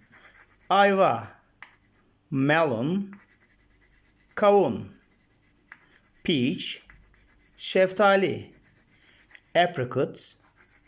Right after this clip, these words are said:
kayısı. Cherry,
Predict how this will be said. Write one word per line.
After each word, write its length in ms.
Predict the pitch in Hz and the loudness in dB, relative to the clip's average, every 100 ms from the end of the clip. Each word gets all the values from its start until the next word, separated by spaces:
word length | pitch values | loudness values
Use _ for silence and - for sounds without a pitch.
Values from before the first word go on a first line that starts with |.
| _ _ | _ _
kayısı. 680 | - 214 214 208 190 117 98 - _ _ _ _ _ _ _ _ - | -2 0 2 0 -2 -4 -6 -18 _ _ _ _ _ _ _ _ -12
Cherry, 680 | - 170 127 107 139 202 | -4 -2 -2 -4 -6 -6